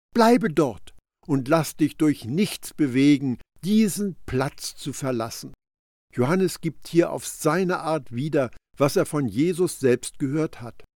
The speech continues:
Es ist seine Version der Bleib im Weinstock-Botschaft. Bleibt ganz eng mit mir verbunden, so wie ich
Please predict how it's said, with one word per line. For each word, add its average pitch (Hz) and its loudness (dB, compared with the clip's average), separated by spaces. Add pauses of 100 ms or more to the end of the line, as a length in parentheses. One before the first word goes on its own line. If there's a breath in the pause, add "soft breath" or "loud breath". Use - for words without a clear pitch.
(320)
Es 180 2
ist - -6 (180)
seine 175 4
Version 151 2
der 123 2 (260 loud breath)
Bleib 156 6
im 156 -4
Weinstock-Botschaft. 135 -2 (800)
Bleibt 190 0 (120)
ganz 214 0 (120)
eng 202 2 (140)
mit 170 2
mir 160 2
verbunden, 151 -2 (260 loud breath)
so 220 4
wie 202 0
ich - -4